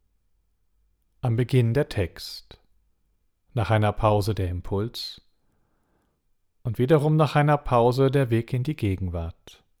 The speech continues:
Ein Satz, den du immer wieder wiederholen kannst. Der Text? Apostelgeschichte, erstes Kapitel, die Verse einundzwanzig bis sechsundzwanzig.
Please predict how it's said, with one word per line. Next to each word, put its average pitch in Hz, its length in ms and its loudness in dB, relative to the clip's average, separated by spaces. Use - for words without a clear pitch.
Ein 101 200 -2
Satz, - 460 -6
den 117 120 0
du 127 60 2
immer 123 300 4
wieder 113 400 2
wiederholen 117 560 -2
kannst. - 500 -16
Der 101 100 -10
Text? - 600 -8
Apostelgeschichte, 151 1200 -2
erstes 117 420 -2
Kapitel, - 600 -2
die 131 60 2
Verse 147 400 4
einundzwanzig 131 1120 0
bis - 180 2
sechsundzwanzig. - 1160 -4